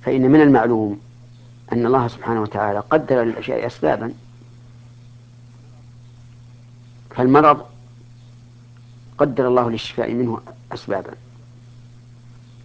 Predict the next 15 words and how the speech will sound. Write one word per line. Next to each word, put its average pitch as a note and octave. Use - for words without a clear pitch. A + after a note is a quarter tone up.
والجهل C3
قدر B2+
الله A#2+
تعالى A#2
للتخلص A2+
منه A#2
أسبابًا، -
الأولاد C#3
قدر B2+
الله A#2+
لهم A2+
أسبابًا A#2+
له، A2+
وهلم D3
جرا. A2